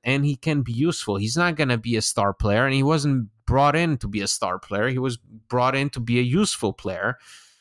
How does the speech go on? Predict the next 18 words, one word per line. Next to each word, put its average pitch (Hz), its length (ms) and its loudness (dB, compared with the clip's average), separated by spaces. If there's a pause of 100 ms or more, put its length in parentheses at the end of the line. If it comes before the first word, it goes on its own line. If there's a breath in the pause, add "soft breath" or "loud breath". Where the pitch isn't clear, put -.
(520 loud breath)
And, 113 300 2
um, 117 340 2 (300)
like 214 300 -2
a 262 40 4
lot 277 200 6
of 196 100 4
others, 160 340 4
we'll 165 180 2
get 151 300 0
to 104 120 0
that, 101 260 -2
but, 117 180 0 (120)
but 123 160 -2 (460)
overall, 165 460 0
I 113 80 2
think 120 300 -2
he 143 420 0
is 127 380 -2